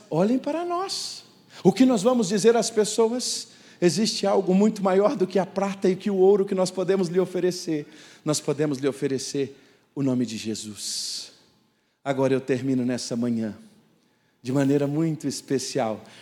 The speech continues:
convidando você a refletir algo. Esse texto nos ensina que Pedro e João ofereceram algo que estava além de tudo isso.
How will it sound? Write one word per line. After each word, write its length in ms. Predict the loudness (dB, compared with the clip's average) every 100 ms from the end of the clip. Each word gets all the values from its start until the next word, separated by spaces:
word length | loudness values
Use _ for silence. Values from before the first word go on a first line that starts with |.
| -12
convidando 540 | -4 -2 -2 -2 -2 -2
você 340 | -2 -2 -2
a 40 | -2
refletir 560 | -2 -4 -4 -4 -4
algo. 360 | -4 -4 -6 -12 -16 -20 _ _ _ _ _ _ _ _ _ -8
Esse 200 | -6 0
texto 320 | 2 2 2
nos 180 | 0 0
ensina 420 | 0 0 0 0
que 140 | -2 -2
Pedro 380 | 0 0 0
e 20 | -2
João 420 | 0 0 0 -6 -14 _ _ _ _ _ -8
ofereceram 840 | -2 0 2 0 0 2 2 -2 -6 -20 _ _ _ _ _ _ _ _ _ _ _ _ _ _ _ _ _ _ -2
algo 340 | 4 4 2
que 100 | 0
estava 420 | 0 0 0 2
além 280 | 2 2 0
de 120 | -2
tudo 300 | -4 -4 -2
isso. 460 | -2 -4 -8 -10